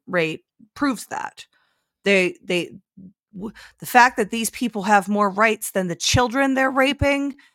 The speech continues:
should make all of us take a pause and say, "Wait a second, what are we doing as a society? These people should be killed."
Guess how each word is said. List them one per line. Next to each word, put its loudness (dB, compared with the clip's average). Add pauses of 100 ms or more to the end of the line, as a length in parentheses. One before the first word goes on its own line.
(140)
should 0
make -2
all 0
of -4
us -4
take -8
a -4
pause 2
and -10
say, -8
"Wait -6
a -4
second, -8
what -6
are -6
we -8
doing -6
as -8
a -10
society? -10 (380)
These -12
people -4
should -6
be -10
killed." -10